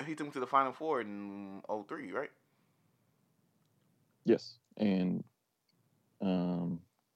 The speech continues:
Speaker 2: McCoy and I worked at the same place that he worked at when he went to, um,
Speaker 1: Oh,
Speaker 2: Marquette.
Speaker 1: that's right. We did. <clears throat> Jesus
Speaker 2: At
Speaker 1: Christ.
Speaker 2: such place.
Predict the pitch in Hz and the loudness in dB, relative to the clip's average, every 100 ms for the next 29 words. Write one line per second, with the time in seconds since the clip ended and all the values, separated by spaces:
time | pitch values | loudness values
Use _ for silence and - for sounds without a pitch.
0 | - 80 - 90 95 90 90 87 85 - | -4 -4 0 4 6 8 6 6 2 -6
1 | _ _ - 107 - - - 98 - 95 | _ _ 4 6 6 2 4 4 6 4
2 | 90 107 107 - - 90 90 98 110 - | 6 8 8 8 4 4 4 2 2 0
3 | - - _ _ _ - 85 - 139 175 | 0 -6 _ _ _ 0 10 10 10 6
4 | 170 139 92 123 127 127 143 202 175 113 | 4 4 4 4 0 0 2 2 0 -6
5 | 120 135 123 - - 120 - - 127 - | -8 -8 -10 -6 -6 -6 -8 -8 -8 -12
6 | - - 214 - - 247 - 277 269 139 | -4 6 6 8 6 6 8 8 8 4
7 | - _ - - 101 - 98 - 78 - | -12 _ -12 -10 -10 4 6 6 4 2
8 | - - - - | -6 -4 -2 -4